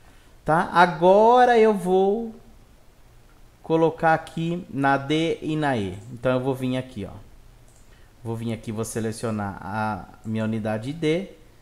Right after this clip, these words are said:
e vou colocar aqui, ó, bloquear ransomware. Ah, tá, então pera aí.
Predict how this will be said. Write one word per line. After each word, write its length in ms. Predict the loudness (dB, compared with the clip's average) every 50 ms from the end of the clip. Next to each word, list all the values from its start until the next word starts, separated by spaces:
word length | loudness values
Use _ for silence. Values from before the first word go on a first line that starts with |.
| _ _ -20 -20 _ _
e 140 | -6 -4 -4
vou 300 | -2 -2 0 0 0 0
colocar 460 | 0 0 0 0 0 0 -2 -2 -4
aqui, 220 | -4 -4 -4 -4 -4
ó, 120 | -2 -2
bloquear 580 | -2 -2 -2 -2 -2 -2 -2 0 0 0 -2 -2
ransomware. 500 | -2 -2 -2 -4 -8 -10 -10 -10 -10 -10 -14 -18 -20 -20 _ -20 -20 _ -20 -20 -20 -20 -20 -20 -20 -20 -20 -20 -20 -20 -20 -20 -20 -20 -20 -20 -20 -20 -20 -20 -20 -20 -20 -20 -20 -20 -20 -20 -20 -20 -20 -20 -20 -20 _ -20 -20 -20 -20 -20 -20 -20 -20 -20 -20 -20 -20 -20 -20 -14 -8
Ah, 200 | -4 -2 -2 -2
tá, 180 | -4 -6 -8
então 160 | -8 -8 -10
pera 220 | -8 -6 -4 -4 -4
aí. 100 | -6